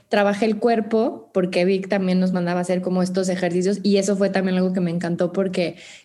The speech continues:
yo al ver a Vic decía, "Seguro ella se la vive veinte horas en el gym", o sea, de que casi, casi, casi deja a sus hijos botados y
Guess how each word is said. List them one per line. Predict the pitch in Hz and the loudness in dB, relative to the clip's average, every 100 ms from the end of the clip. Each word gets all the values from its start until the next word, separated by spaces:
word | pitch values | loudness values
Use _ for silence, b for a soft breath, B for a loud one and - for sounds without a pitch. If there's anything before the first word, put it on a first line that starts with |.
| - | -2
yo | 190 196 | 2 2
al | 190 | 2
ver | 185 185 | 2 2
a | |
Vic | 185 175 | 2 0
decía, | 180 185 175 170 | 0 -2 -2 -2
"Seguro | - 175 185 | -2 -2 0
ella | 196 202 | 0 0
se | 196 | 0
la | 165 | -2
vive | 160 180 170 175 - | 0 2 2 0 -2
veinte | 185 220 214 220 233 | 0 2 2 2 2
horas | 208 196 | 2 2
en | 190 | 0
el | 175 165 | 0 -2
gym", | 175 175 170 202 | -2 0 0 0
o | 196 | 0
sea, | 185 | 0
de | 175 175 | -2 -2
que | - | -6
casi, | 170 196 | -4 -2
casi, | 196 180 190 | -2 -2 -2
casi | 185 175 185 185 185 B B - | -2 -2 -2 -2 -4 B B -2
deja | 196 190 | 0 2
a | 196 | 0
sus | 190 | 0
hijos | 175 180 | 0 0
botados | 185 185 185 185 | 0 2 2 2
y | 185 | 0